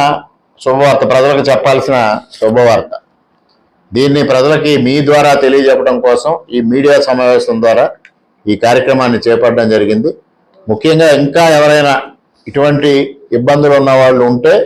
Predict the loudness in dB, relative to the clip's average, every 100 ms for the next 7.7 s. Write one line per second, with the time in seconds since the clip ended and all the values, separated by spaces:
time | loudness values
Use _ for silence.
0 | -6 -16 _ _ _ _ _ -2 0 2
1 | 2 2 2 0 0 0 0 0 0 -4
2 | -8 _ _ _ -2 0 2 2 2 0
3 | -2 -2 0 -2 -4 -10 _ _ _ _
4 | _ -4 0 2 2 2 0 0 -2 0
5 | -2 0 0 0 0 0 0 2 2 2
6 | 0 -2 -6 -2 0 0 2 0 0 0
7 | 0 0 0 -2 -4 -4 -6